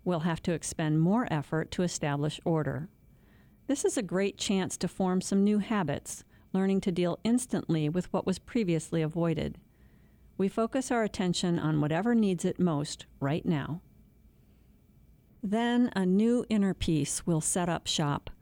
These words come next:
But peace will always elude us, no matter how much we pray and meditate and devote ourselves to spiritual or artistic endeavors, if we let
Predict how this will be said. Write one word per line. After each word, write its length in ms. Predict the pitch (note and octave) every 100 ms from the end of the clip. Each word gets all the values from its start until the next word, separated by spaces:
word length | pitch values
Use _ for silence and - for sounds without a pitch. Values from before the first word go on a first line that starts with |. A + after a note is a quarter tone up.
| - - - - - _ -
But 200 | G3 -
peace 360 | B3+ A#3+ -
will 160 | F#3 F3+
always 460 | F#3 A#3+ G#3+ E3 F3+
elude 300 | D#3+ E3 D3+
us, 400 | C#3 - - - - -
no 120 | F3+
matter 340 | F3+ G#3 A3 G#3+
how 200 | - C4
much 300 | A#3+ A#3 -
we 120 | F#3
pray 500 | - G#3+ G#3 G3+ G3+
and 120 | F3
meditate 720 | E3+ F3+ F#3 - F3 E3 - - - -
and 140 | E3
devote 340 | D#3 D3+ F#3+ G#3
ourselves 640 | G3 F#3 - E3+ E3 E3
to 100 | -
spiritual 800 | F3 - - G3+ F3 - D#3 C#3 -
or 180 | E3 E3
artistic 640 | E3 E3 - - - E3
endeavors, 640 | D3+ D3 D3 C#3+ C#3+ - - - - - - -
if 180 | F#3+ -
we 100 | A3
let 220 | G#3